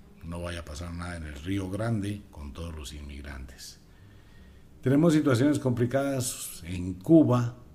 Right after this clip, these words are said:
aparece un luto grande en Cuba, no sé de qué se trata, no sé si es alguna serie de inmigrantes cubanos o algo así que vaya a pasar una tragedia,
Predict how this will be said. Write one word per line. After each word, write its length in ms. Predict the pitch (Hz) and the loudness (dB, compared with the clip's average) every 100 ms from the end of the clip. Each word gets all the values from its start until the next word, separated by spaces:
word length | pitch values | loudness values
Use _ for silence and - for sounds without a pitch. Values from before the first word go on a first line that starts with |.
| - | -20
aparece 580 | - 80 85 85 92 113 | -16 -12 -8 -6 -4 0
un 260 | 113 113 110 | 0 0 2
luto 440 | 135 110 101 101 - - 73 | 0 0 -6 -8 -14 -18 -12
grande 480 | 80 87 87 78 71 | -8 -6 -6 -8 -10
en 140 | 69 | -10
Cuba, 340 | 69 110 107 | -6 -4 -4
no 300 | 98 80 80 | -6 -8 -8
sé 140 | 78 82 | -10 -10
de 180 | 76 73 | -12 -12
qué 140 | 78 | -14
se 100 | 82 | -12
trata, 460 | 80 110 98 101 - - - - - - - | -8 -8 -6 -8 -8 -16 -20 -20 -20 -20 -14
no 200 | 80 80 | -10 -8
sé 180 | 92 | -6
si 160 | 98 87 | -6 -6
es 100 | - | -10
alguna 420 | 78 73 80 80 | -12 -10 -10 -10
serie 420 | - 85 78 78 76 | -10 -12 -12 -10 -10
de 320 | 76 71 67 62 - | -10 -10 -12 -16 -16
inmigrantes 680 | 80 80 73 80 85 82 80 | -12 -10 -10 -10 -10 -10 -12
cubanos 680 | - 71 76 101 92 76 - | -12 -12 -8 -6 -6 -8 -14
o 140 | 76 | -14
algo 220 | 76 71 | -14 -14
así 200 | 71 73 | -14 -14
que 140 | 73 76 | -16 -14
vaya 160 | 73 | -12
a 60 | 73 | -12
pasar 280 | 71 71 71 | -12 -14 -14
una 160 | 76 | -14
tragedia, 500 | 73 71 73 67 65 | -14 -12 -12 -12 -14